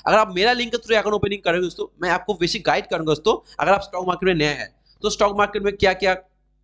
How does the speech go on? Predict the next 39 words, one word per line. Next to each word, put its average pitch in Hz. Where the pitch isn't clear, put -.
स्टॉक 190
मार्केट 196
क्या 185
है, 175
स्टॉक 175
मार्केट 180
में 175
बाय 151
करने 180
से 180
पहले 175
क्या 170
क्या 180
बेसिक 165
चीज 165
देखना 156
पड़ेगा, 156
मेरा 214
जो 240
एक्सपीरियंस 220
है 196
मैं 190
आपके 180
साथ 190
कुछ 175
शेयर 156
करूंगा, 123
करूंगा 147
दोस्तों। 135
अगर 160
आप 170
मेरा 165
लिंक 160
के 156
through 180
अकाउंट 139
ओपनिंग 156
करोगे 135
तो, 101